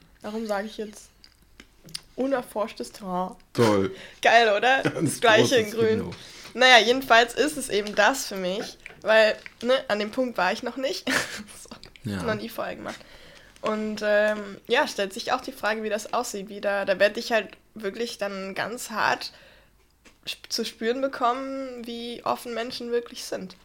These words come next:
Speaker 2: Mhm, stimmt.
Speaker 1: So, wie sie mich auch wahrnehmen, also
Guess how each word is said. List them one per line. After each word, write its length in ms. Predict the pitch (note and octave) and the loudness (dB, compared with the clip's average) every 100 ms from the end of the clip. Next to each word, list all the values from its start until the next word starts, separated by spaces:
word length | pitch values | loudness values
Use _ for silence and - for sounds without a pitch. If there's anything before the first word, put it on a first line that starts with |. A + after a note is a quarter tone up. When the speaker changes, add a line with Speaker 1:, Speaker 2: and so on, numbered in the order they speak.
| _ _ _ - | _ _ _ -10
Speaker 2:
Mhm, 400 | B2 A#2+ A#2 B2 | -6 -4 -4 -6
stimmt. 240 | - A#2+ A2+ | -6 -4 -2
Speaker 1:
So, 240 | G3 F#3+ - _ _ _ - _ _ _ _ _ _ | -2 -2 -8 _ _ _ -20 _ _ _ _ _ _
wie 160 | G#3 A3 | -8 -6
sie 180 | G#3+ A3+ | -4 -4
mich 280 | A3 A3 | -4 -6
auch 120 | G#3+ G3 | -6 -2
wahrnehmen, 580 | G3 G3+ G#3 G3 G3 F#3+ | 0 0 -4 -6 -8 -6
also 460 | F3+ G3 G3+ G3 | -6 -4 -4 -4